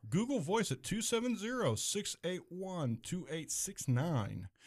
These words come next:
And the website is anchor dot F M slash K C O T.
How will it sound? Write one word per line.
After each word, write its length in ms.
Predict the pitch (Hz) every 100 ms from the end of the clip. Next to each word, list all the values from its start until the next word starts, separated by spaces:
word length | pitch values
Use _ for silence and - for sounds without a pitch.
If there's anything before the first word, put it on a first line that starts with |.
| - -
And 100 | -
the 60 | 180
website 580 | 123 90 - - 104 -
is 180 | 120 - -
anchor 320 | 131 135 190
dot 300 | 143 98 107 120
F 140 | 107 -
M 280 | 127 120 127
slash 680 | 127 - - 98 104 113 -
K 180 | - 110
C 300 | 110 - 120 113
O 120 | 113
T. 560 | 120 117 139 117 -